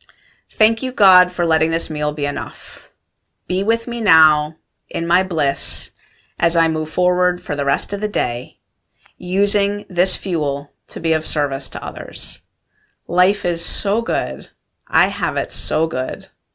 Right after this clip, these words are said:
I love you. Amen." I'm gonna read that three times a day. I just love that. It just makes my heart happy.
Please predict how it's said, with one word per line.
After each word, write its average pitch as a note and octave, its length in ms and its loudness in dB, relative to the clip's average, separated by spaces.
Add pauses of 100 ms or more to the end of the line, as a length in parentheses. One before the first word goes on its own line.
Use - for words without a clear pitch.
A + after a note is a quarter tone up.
(260)
I D#3 140 -8
love C#3 260 -6
you. - 320 -12 (260)
Amen." - 460 -14 (2000)
I'm - 100 -4
gonna C3 140 -6
read C#3 120 -6
that - 160 -12
three D#3+ 160 -4
times D3+ 240 -6
a - 20 -8
day. C#3 120 -6
I - 100 -6
just - 180 -6
love C4+ 140 0
that. - 220 -4
It - 40 -16
just - 160 -10
makes F#3 180 -4
my F3 120 -2
heart D#3+ 200 0
happy. - 400 -10